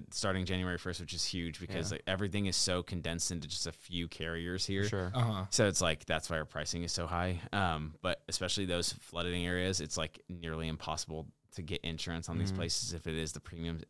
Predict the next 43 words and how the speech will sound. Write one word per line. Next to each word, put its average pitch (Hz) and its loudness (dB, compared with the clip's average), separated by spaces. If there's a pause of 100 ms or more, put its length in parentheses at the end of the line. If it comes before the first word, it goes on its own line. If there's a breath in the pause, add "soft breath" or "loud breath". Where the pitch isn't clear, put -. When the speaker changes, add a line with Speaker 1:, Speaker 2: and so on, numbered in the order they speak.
(160)
Speaker 1:
absolutely 71 0
insane. 67 -4 (340 loud breath)
So 71 0 (300)
that's, 127 8
that's 131 8
always, 110 6 (500)
uh, 107 -8 (100)
something 104 4
I 90 4
combat. 101 4
But - -6
to - -4
be 107 4
honest 117 4
with 151 2
you, 131 6
most 98 2
of 117 0
the 110 0
time 110 4
when 95 2
it - -6
comes 101 0
to 98 -2
those 85 2
areas, 87 2
so 90 2
th-, 78 -4 (1300 soft breath)
I 90 -6
say 82 0
most 78 -2
of - -14
the 82 -6
time, 78 -4 (100)
more 98 0
often 85 0
than 82 0
not, 76 -2
not 64 -4
most 71 -4
of 58 -8
the 60 -10
time, 80 -4